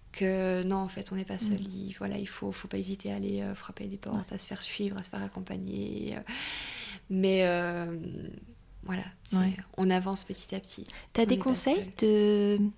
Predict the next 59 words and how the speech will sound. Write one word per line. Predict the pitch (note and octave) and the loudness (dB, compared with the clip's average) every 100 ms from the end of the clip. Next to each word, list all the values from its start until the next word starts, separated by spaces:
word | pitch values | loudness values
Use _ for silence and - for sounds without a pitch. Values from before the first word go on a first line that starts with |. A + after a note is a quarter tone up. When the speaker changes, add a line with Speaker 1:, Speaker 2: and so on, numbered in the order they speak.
| - - G#3 | -10 -8 0
Speaker 2:
je | |
ne | G3+ | 2
sais | G3 - | 2 2
pas, | A3 | 2
de | G#3+ | 4
groupe | F#3+ F#3 G3 - | 4 2 2 4
ou | |
d'association | G3 F#3 F#3+ - F#3 F3+ G3 G3+ | 6 6 4 2 2 2 4 6
ou | A3+ G3 F#3+ | 6 6 6
de, | F#3+ F#3+ F#3+ | 4 4 2
de, | F3+ F#3+ F#3 F#3 F#3 F#3+ A3 | 2 2 4 6 4 2 0
de | G3+ | 0
choses | G3+ G#3+ | 2 4
comme | - A#3 | 4 4
ça ? | C4 D4 - F#3+ | 2 -2 -4 6
Speaker 1:
Moi, | G#3+ | 8
j'ai | A#3+ A3+ | 8 8
pas | G#3+ A3 | 8 8
encore | G#3+ G#3+ A3+ - | 8 6 0 0
trouvé | - G#3+ G#3+ G#3+ | 2 6 8 6
ce | - | 4
qui | G3+ | 4
me | F#3+ | 8
Speaker 2:
Ouais. | F3+ | 10
Speaker 1:
convenait. | D#3+ F#3+ F#3 - | 8 4 -2 0
<laughs> | |
Donc, | G#3+ A3 - | 4 6 12
je | - | 12
Speaker 2:
Non, | A3 B3+ | 12 12
Speaker 1:
vais | |
Speaker 2:
oui, | C#4 | 12
Speaker 1:
pas, | C#4+ | 12
Speaker 2:
d'accord, | G3 F#3+ | 12 10
Speaker 1:
voilà, | F3 C4+ | 6 0
Speaker 2:
ok. | F#3+ | 0
Speaker 1:
je | F#3+ | 2
vais, | F#3+ F#3+ | 2 2
je | F#3+ | 0
vais | |
pas, | F#3+ G#3 G#3 G3+ | -2 -2 -2 -2
je | F#3+ | -4
vais | |
pas | G3 | -4
conseiller, | G3 G3 - G3+ G3 G#3 G#3+ G3+ | -2 -2 0 0 2 4 4 2
euh, | F#3 F#3 F#3+ - - - - - - - - - | 0 -2 -4 -10 -16 -16 -18 -18 -20 -20 -20 -16
voilà, | - F3+ | -10 -8
j'ai | F3+ - | -6 -4
pas | F#3+ | -4
encore | F#3+ G3+ | -2 2
Speaker 2:
Mm. | |
Speaker 1:
trouvé | G3+ G3 | 4 4
ce | G3 | 2
qui, | - F#3+ F#3 | -2 -4 -4
euh, | F#3 F#3 | -2 -4
ce | - | -4
qui | F#3+ | -2
me | F#3 | -2
convenait, | F#3 F3+ F#3 F#3+ F#3+ | -2 -4 -2 -2 -2
euh, | F3+ F3+ | -6 -8